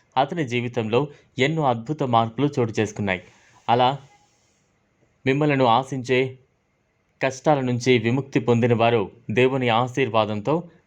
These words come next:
అన్ని పనులు సాఫీగా జరుగుతాయి. ఇతర కథల్లో మరొక భక్తుడు తన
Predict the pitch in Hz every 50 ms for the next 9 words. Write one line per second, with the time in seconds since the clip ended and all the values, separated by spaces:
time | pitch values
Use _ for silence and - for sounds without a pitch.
0 | - 120 127 151 156 160 156 - 127 123 120 135 160 160 - 143 127 123 123 131
1 | 123 113 131 135 - 131 123 117 120 117 113 101 92 98 - _ _ - _ _
2 | _ _ _ _ _ _ _ _ _ _ _ _ _ - 131 135 - 175 156 156
3 | 135 123 113 120 113 107 98 90 - - _ _ _ _ _ _ _ _ _ _
4 | _ _ _ _ _ _ _ _ _ _ _ _ _ _ _ - 120 135 160 196
5 | 190 196 156 123 135 143 143 - 139 127 131 147 156 - - - _ - 135 127